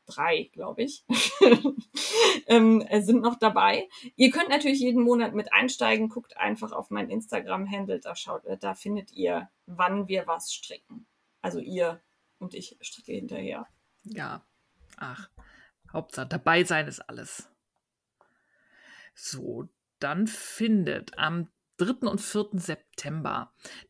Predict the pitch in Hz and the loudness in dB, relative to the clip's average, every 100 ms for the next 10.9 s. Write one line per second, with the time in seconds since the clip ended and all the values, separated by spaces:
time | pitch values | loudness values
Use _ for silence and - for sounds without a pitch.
0 | - 175 202 185 - 165 170 - - 220 | 0 2 2 0 -4 -6 -6 -10 -8 -8
1 | 311 - 339 - - 285 285 277 277 277 | -8 -8 -8 -6 -6 -6 -6 -8 -6 -8
2 | 269 - 254 247 247 - - - 196 196 | -8 -8 -2 -2 -4 -10 -10 -2 0 0
3 | 196 202 196 196 185 190 190 - - 185 | -2 -2 -2 0 0 0 -2 -8 -2 0
4 | 214 190 180 175 147 175 220 - - 127 | 0 0 0 0 -2 -6 -6 -12 -12 -10
5 | - 127 - - - - - - - 139 | -10 -8 -10 -12 -14 -8 -8 -8 -4 0
6 | 254 - - - - - - 170 170 - | 0 -4 -18 -20 -20 -20 -10 -8 -8 -6
7 | 147 156 147 _ _ - 180 180 - 156 | -2 -2 -4 _ _ -2 -2 0 0 0
8 | 214 220 196 214 196 180 - 190 190 170 | -2 -2 -2 0 0 -4 -2 0 0 0
9 | 170 - - 175 165 160 - 165 147 147 | -2 -6 -8 -6 -6 -8 -8 -8 -6 -8
10 | - - 170 165 151 - - 139 | -8 -4 -4 -4 -8 -12 -12 -12